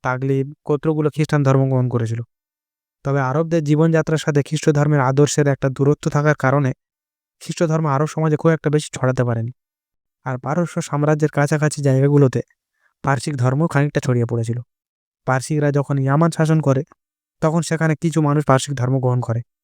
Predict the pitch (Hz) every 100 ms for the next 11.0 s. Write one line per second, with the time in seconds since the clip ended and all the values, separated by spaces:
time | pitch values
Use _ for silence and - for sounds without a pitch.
0 | _ _ _ - - - 151 180 - 165
1 | 143 139 170 160 156 156 143 135 147 143
2 | 135 123 - 117 - _ _ _ _ _
3 | _ _ _ _ 139 135 - 135 147 170
4 | 175 160 156 160 156 - 143 - _ _
5 | _ _ - 131 160 170 160 165 147 131
6 | 151 - 143 151 147 139 175 _ _ _
7 | _ _ _ 131 139 151 139 131 139 156
8 | 139 147 160 147 147 139 131 135 147 135
9 | 120 117 120 _ _ _ _ - 151 180
10 | 185 170 160 160 143 143 - 139 - 127